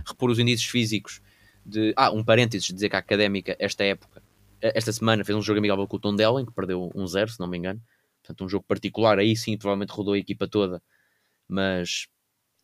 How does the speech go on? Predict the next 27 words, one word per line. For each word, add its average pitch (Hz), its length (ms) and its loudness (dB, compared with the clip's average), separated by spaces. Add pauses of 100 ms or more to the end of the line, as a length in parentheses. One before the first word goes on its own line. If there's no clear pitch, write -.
(280)
lá 113 80 4
está. 107 240 0
Dá, 107 160 4
dá, 123 200 2
é 120 360 4
um 135 80 6
jogo 131 180 10
oficial, 135 580 8
não 143 160 6
há 143 80 10
um 139 60 6
jogo 135 200 8
oficial 131 220 8
há 131 40 10
duas 131 180 4
semanas. 143 500 4 (260)
Se - 340 -2
Tiago 135 200 8
Moutinho 127 220 2
descansar 117 360 2
os 113 80 4
jogadores 113 260 4
principais, 110 580 2
vão 104 240 -4
ficar 104 300 -2
três 147 260 6
semanas 113 420 2